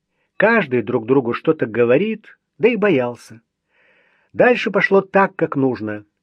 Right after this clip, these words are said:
Выступал академик Келдыш с докладом. Потом выступали члены экипажа, и после этого был наверху прием. Мне так кажется, я сейчас немножко забыл, по-моему, был прием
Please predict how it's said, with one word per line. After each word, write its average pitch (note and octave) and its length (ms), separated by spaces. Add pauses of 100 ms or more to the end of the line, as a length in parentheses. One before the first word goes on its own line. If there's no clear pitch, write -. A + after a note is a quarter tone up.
(400)
Выступал E3+ 520
академик D#3 560
Келдыш E3 580
с G2+ 160
докладом. G#2 680 (480)
Потом F3+ 300
выступали F3 500
члены E3 480
экипажа, B2+ 680 (440)
и A#2+ 60
после C3 360
этого C3+ 260
был C3 260
наверху C3 380
прием. A#2+ 720 (380)
Мне D#3 320
так C#3+ 340
кажется, B2+ 500
я B2 220
сейчас B2+ 340
немножко B2 360
забыл, E3 420
по-моему, D#3 580
был D3+ 360
прием B2+ 500